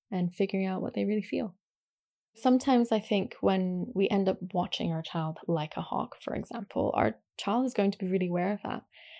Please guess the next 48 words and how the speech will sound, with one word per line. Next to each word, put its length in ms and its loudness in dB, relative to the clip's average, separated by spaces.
And 200 0
so 180 0
what 160 0
they 60 0
end 220 2
up 120 -2
doing 360 0
is 360 -2
hiding 540 2
themselves, 520 0
withdrawing 560 0
from 160 -2
the 120 2
family, 600 0
and, 480 2
you 120 4
know, 120 2
doing 280 4
that 120 2
exact 400 -2
one 140 2
eighty 220 2
that 140 -2
we 80 0
just 220 -6
talked 240 -4
about, 360 -4
being 200 -2
a 40 -10
completely 400 -2
different 300 -6
person 320 -4
at 140 -4
home 220 0
than 140 0
they 140 0
are 140 -2
at 120 -10
school. 460 2
And 160 0
so 180 4
it 200 0
means 300 2
that 140 -6
we 220 -2
might 240 -2
end 180 2
up, 180 -2